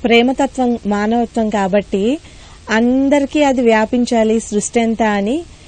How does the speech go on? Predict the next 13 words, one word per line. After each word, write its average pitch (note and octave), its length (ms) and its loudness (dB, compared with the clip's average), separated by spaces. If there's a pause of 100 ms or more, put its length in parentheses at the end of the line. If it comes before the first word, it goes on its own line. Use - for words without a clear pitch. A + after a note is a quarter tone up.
(240)
సాయి A3+ 240 4
తత్వ A#3+ 300 -2
ప్రచారానికి A3+ 760 0
ఎప్పుడో A#3 300 0
అనుమతి B3 400 0
ఇచ్చారు. B3 360 0
అనేక B3+ 480 0
రూపాల్లో B3+ 500 2
మనలాంటి A3 460 -2
వాళ్ళని A3+ 300 -2
bless G3+ 360 -2
చేస్తూనే G#3+ 440 -2
ఉన్నారు. G3+ 380 -2